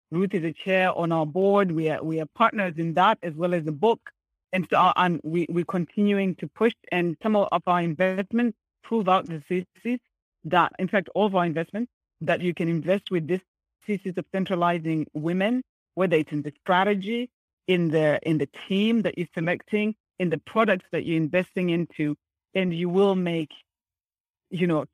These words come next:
strong financial returns. We, we, we proving that out. And the website to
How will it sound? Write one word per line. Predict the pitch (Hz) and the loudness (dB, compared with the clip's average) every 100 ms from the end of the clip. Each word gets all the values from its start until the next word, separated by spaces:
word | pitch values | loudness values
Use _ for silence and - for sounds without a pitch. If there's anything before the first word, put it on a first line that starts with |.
| - | -2
strong | 190 175 170 | 2 2 2
financial | 160 151 151 156 151 | -2 -2 0 -2 -4
returns. | 143 - 147 143 | -6 -4 -4 -2
We, | 143 - | -2 -2
we, | 156 143 | -4 -2
we | 151 - _ _ _ | -4 -4 _ _ _
proving | - 185 156 143 | -4 0 0 0
that | 147 | 0
out. | 147 135 - _ _ _ | -2 -4 -10 _ _ _
And | 165 | -2
the | 165 | 2
website | 208 214 - 175 170 160 _ - | 0 0 0 2 2 -2 _ -8
to | 160 156 | -4 -2